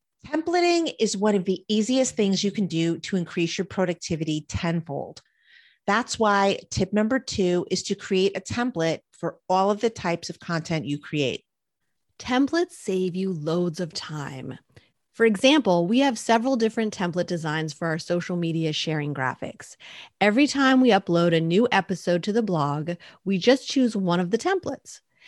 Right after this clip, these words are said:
Speaker 2: We change the title, maybe tweak some colors and formatting, and it reduces the number of decisions we need to make, keeps our graphics on brand,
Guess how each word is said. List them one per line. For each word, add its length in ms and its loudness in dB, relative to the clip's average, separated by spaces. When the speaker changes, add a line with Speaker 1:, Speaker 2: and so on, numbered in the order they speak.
Speaker 2:
We 140 0
change 360 -2
the 100 -4
title, 720 4
maybe 400 -2
tweak 320 -6
some 180 -8
colors 480 -4
and 160 -6
formatting, 840 2
and 100 2
it 40 0
reduces 580 0
the 100 -2
number 320 2
of 120 -2
decisions 520 -4
we 80 -2
need 220 -2
to 100 -6
make, 460 0
keeps 280 -8
our 80 -6
graphics 500 -4
on 220 -6
brand, 500 0